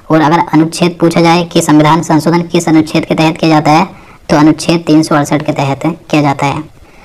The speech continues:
और भारतीय संविधान में संविधान संशोधन करने की प्रक्रिया को किस देश के संविधान से लिया गया है? तो ये लिया गया है दक्षिण अफ्रीका से, तो याद रखना है। इसके बाद आगे बात करें तो अगला है भाग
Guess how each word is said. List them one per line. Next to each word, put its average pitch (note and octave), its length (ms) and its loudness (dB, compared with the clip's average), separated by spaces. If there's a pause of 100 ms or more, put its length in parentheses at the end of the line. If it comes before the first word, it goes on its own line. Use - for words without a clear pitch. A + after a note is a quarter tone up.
(220)
और D3+ 100 2
भारतीय D#3+ 340 0
संविधान E3 400 0
में E3+ 140 0
संविधान D#3+ 420 0
संशोधन D#3+ 420 0
करने D#3 260 2
की D#3+ 80 0
प्रक्रिया D#3 400 0
को D3 200 2 (400)
किस E3+ 120 2
देश E3+ 180 2
के F#3+ 120 -2
संविधान E3 380 2
से E3 100 -2
लिया E3 180 2
गया D#3+ 160 2
है? E3 160 0 (340)
तो D#3+ 60 2
ये E3 140 6
लिया E3 220 4
गया D3 140 2
है D3+ 160 2
दक्षिण D3+ 300 0
अफ्रीका - 340 -4
से, C3+ 180 -4
तो C3 220 -6
याद C#3+ 200 2
रखना D#3+ 240 0
है। E3 140 2 (840)
इसके D#3+ 200 2
बाद F3 160 4
आगे E3+ 180 2
बात E3 180 -2
करें D#3 280 0 (640)
तो E3+ 80 2
अगला D#3+ 220 2
है E3 200 0
भाग D3 480 0